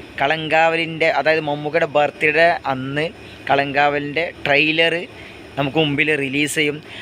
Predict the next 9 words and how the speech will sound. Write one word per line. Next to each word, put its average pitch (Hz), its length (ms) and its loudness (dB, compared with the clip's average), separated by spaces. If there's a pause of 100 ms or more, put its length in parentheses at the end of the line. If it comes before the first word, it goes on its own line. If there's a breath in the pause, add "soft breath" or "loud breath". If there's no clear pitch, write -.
(260 loud breath)
അതിൽ 190 260 2
നിന്നും 202 240 -4
മനസ്സിലാക്കാം 160 500 0 (100)
മമ്മൂക്ക 147 460 -2 (680)
ഏത് 170 180 2 (140)
രീതിയിലാണ് 170 560 2 (100)
നമ്മളെ, 156 300 2 (540 loud breath)
എന്താണ്, 139 360 2
ഒരു 139 120 2